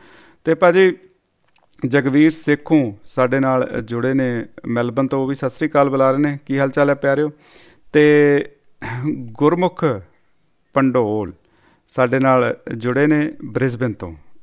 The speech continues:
ਇਹ ਵੀ ਸਤਿ ਸ੍ਰੀ ਅਕਾਲ ਬੁਲਾ ਰਹੇ ਨੇ। ਕੀ ਹਾਲ ਚਾਲ ਹੈ ਗੁਰਮੁਖ, ਠੀਕ ਠਾਕ ਹੋ? ਹਰਪ੍ਰੀਤ ਸਿੰਘ ਕੋਹਲੀ,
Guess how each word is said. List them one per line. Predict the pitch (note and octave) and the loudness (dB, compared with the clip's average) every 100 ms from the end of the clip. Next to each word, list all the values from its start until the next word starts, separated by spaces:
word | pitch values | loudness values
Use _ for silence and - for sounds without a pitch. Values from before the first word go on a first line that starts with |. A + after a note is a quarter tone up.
| - | -6
ਇਹ | C3+ | -2
ਵੀ | C#3+ | -2
ਸਤਿ | C#3 A#2+ | -4 -6
ਸ੍ਰੀ | B2+ | -4
ਅਕਾਲ | A2+ G#2 | -4 -4
ਬੁਲਾ | G2 F#2+ | -4 -6
ਰਹੇ | F#2 | -8
ਨੇ। | F2+ F#2+ - | -10 -12 -4
ਕੀ | C3+ | 0
ਹਾਲ | D3+ D3 | 4 4
ਚਾਲ | C#3 D3 | 4 4
ਹੈ | C#3+ | 4
ਗੁਰਮੁਖ, | C#3 D3 D#3 - - | 0 -2 -4 -8 -8
ਠੀਕ | C3+ B2+ | -6 -2
ਠਾਕ | C#3+ B2+ D3+ | 0 0 0
ਹੋ? | E3 - _ _ - _ - | -6 -8 _ _ -20 _ 0
ਹਰਪ੍ਰੀਤ | D3+ - F#3+ | 0 0 -2
ਸਿੰਘ | G#3 G#3 G3+ G3+ G3+ F#3+ | -2 -2 0 0 0 -2
ਕੋਹਲੀ, | - E3+ F#3+ G3 F#3+ F#3 | 0 0 0 -2 -2 -4